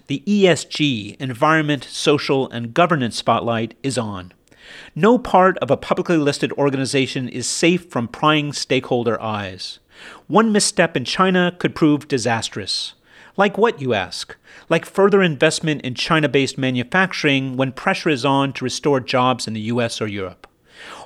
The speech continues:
Or how about identification with a third-party supplier suspected of using forced labor?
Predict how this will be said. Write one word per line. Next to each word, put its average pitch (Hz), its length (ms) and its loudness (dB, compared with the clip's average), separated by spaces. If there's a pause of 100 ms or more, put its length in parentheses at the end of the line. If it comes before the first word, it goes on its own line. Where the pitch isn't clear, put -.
Or 185 120 4
how 240 220 4
about 175 280 4
identification 147 840 2
with 117 160 -4
a 117 40 -4
third-party 147 640 2
supplier 135 600 0
suspected 139 560 -2
of 110 100 -6
using 127 300 -4
forced - 340 -4
labor? 160 400 2